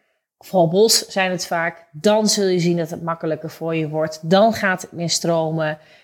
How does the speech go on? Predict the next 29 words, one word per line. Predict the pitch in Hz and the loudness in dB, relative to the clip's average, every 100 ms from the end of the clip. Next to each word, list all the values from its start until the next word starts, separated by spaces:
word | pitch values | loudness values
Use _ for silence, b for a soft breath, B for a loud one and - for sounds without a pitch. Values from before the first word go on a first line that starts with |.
| b | b
En | - 170 165 | 2 4 4
het | 160 - | 0 -2
komt | 247 254 | -2 -2
ook | 131 202 202 | 2 2 2
omdat | 196 185 175 | -2 -2 -4
je | 175 | -2
dan | 175 170 156 | -2 -2 -6
een | 160 | -4
nieuwe | 160 208 214 175 147 | 2 2 4 4 2
staat | - - 185 190 - | -2 0 0 0 -4
van | 151 151 | -4 -2
zijn | 147 170 214 220 | 2 4 4 2
ook | 185 175 | -2 -2
weer | 185 | 0
hebt | 175 175 | 0 -2
aangenomen. | - 170 170 170 160 160 170 | -4 -4 -4 -4 -2 -2 -2
Dat | 156 | -4
klinkt | - 214 | -2 0
misschien | 196 - 190 | 0 -2 -4
een | 175 | -2
beetje | 160 160 160 | -2 -2 -4
vaag, | - 170 196 | 0 2 2
maar | 196 175 | 2 2
je | 165 | 2
bent | 165 190 | 2 2
dan | 202 175 | 2 0
daadwerkelijk | 165 - 160 165 165 151 | -2 0 -2 0 -4 -6
weer | 160 | -8
gegroeid. | - 143 170 170 - - | -8 -6 0 0 0 -6